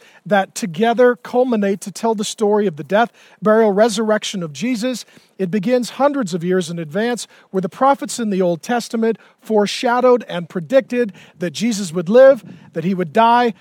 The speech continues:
that he would rise, conquering our enemies of Satan, sin, and death as our Lord, Savior, God, Christ, and Messiah. You see this at the end of Isaiah fifty-two through Isaiah fifty-three, that he would come from humble circumstances,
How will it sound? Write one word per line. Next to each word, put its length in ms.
that 120
he 120
would 240
rise, 460
conquering 500
our 140
enemies 420
of 80
Satan, 460
sin, 480
and 320
death 320
as 220
our 160
Lord, 420
Savior, 540
God, 580
Christ, 540
and 120
Messiah. 580
You 100
see 240
this 300
at 120
the 160
end 160
of 80
Isaiah 380
fifty-two 960
through 180
Isaiah 380
fifty-three, 760
that 100
he 60
would 160
come 240
from 180
humble 320
circumstances, 1200